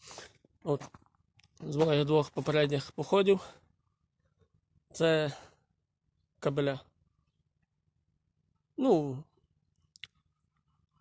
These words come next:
я вже відпра-, відправив був посилку. Там десь сто двадцять кілограм матеріалу. І так. От.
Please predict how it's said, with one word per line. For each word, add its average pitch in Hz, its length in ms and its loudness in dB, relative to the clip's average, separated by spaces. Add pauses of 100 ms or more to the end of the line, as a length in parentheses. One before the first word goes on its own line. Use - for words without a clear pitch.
(140)
я 165 160 4
вже 156 160 0
відпра-, 151 440 -4 (320)
відправив 196 520 0
був 185 200 -6
посилку. 170 480 -4 (1120)
Там 151 240 -8
десь - 400 -14 (720)
сто - 180 -4
двадцять 151 360 -2
кілограм 151 440 0 (140)
матеріалу. 160 520 -2 (1800)
І 165 140 -2
так. - 380 -6 (1400)
От. - 280 -16